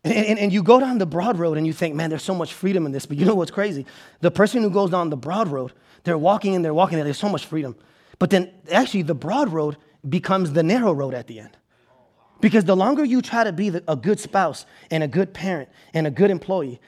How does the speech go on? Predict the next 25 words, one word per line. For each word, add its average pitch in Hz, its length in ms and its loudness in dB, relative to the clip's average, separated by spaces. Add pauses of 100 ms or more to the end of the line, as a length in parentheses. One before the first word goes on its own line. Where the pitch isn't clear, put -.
(140)
and 156 100 -2
a 151 40 0
good 175 220 2
neighbor 160 440 -4 (200)
and 160 140 -2
a 156 40 2
religious 175 420 2
person, 151 240 -6
the 175 100 4
longer 240 320 4
you 208 180 0
walk, 180 300 2
you're 175 80 -2
like, 143 140 -4
"Whoa, 226 100 -4
whoa, 247 120 -2
whoa, 175 120 -2
whoa, 151 140 -2
whoa, 156 140 -6 (220)
I 202 80 -2
can't 175 280 -4
do 254 180 -2
this." - 300 -12 (1040)
And 220 240 4
the, 190 200 4